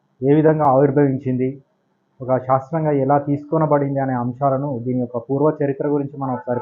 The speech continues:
పరిశీలన చేస్తే, సాంఘిక శాస్త్రము, బోధనా పద్ధతులు.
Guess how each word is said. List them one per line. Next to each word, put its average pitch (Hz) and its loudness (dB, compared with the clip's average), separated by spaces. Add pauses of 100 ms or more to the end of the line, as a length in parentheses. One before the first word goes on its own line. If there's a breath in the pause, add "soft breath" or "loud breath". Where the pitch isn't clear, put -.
పరిశీలన 123 -6
చేస్తే, 117 -6 (760)
సాంఘిక 170 2
శాస్త్రము, 147 0
బోధనా 139 2
పద్ధతులు. 117 -4